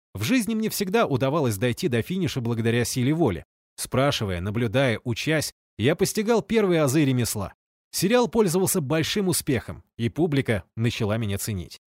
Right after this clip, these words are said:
Режиссер и сценаристы увидели мою многогранность и способность играть самые разные роли, в том числе и благодаря моим физическим данным.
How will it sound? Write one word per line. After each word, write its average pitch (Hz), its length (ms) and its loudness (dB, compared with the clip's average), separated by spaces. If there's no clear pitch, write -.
Режиссер 139 460 2
и 147 120 -2
сценаристы 131 680 0
увидели 156 420 2
мою 113 260 0
многогранность 110 720 0
и - 60 -6
способность 135 600 -2
играть 131 340 -2
самые 185 380 0
разные 175 340 0
роли, 117 300 0
в - 120 -16
том 233 180 2
числе 180 340 0
и 175 140 -4
благодаря 139 440 0
моим 123 280 0
физическим 117 600 -2
данным. 90 340 -2